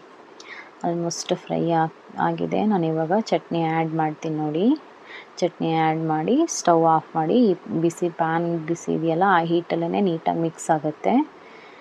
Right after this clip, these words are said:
ನೋಡಿ ಹೇಗಿದೆ. ಆಲ್ಮೋಸ್ಟ್ ಚಟ್ನಿ ರೆಡಿ ಆಯ್ತು, ಬೆಂಡೆಕಾಯಿ ಚಟ್ನಿ. ನೋಡಿದ್ರಲ್ಲ, ನೀವು ಹೇಗೆ ಬರುತ್ತೆ, ನೀವು ಟ್ರೈ ಮಾಡಿ, ನನಗೆ ಕಾಮೆಂಟ್ಸ್ ಮಾಡಿ, ಹಾಗೆ ಸಬ್ಸ್ಕ್ರೈಬ್ ಮಾಡ್ಕೊಳ್ಳಿ. ಮ್,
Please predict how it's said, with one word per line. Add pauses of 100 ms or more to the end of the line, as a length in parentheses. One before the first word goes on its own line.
(1040)
ನೋಡಿ (680)
ಹೇಗಿದೆ. (1800)
ಆಲ್ಮೋಸ್ಟ್
ಚಟ್ನಿ (100)
ರೆಡಿ (140)
ಆಯ್ತು, (140)
ಬೆಂಡೆಕಾಯಿ
ಚಟ್ನಿ. (160)
ನೋಡಿದ್ರಲ್ಲ, (260)
ನೀವು (160)
ಹೇಗೆ (100)
ಬರುತ್ತೆ, (120)
ನೀವು (160)
ಟ್ರೈ (180)
ಮಾಡಿ, (100)
ನನಗೆ
ಕಾಮೆಂಟ್ಸ್ (120)
ಮಾಡಿ, (140)
ಹಾಗೆ (100)
ಸಬ್ಸ್ಕ್ರೈಬ್
ಮಾಡ್ಕೊಳ್ಳಿ. (880)
ಮ್,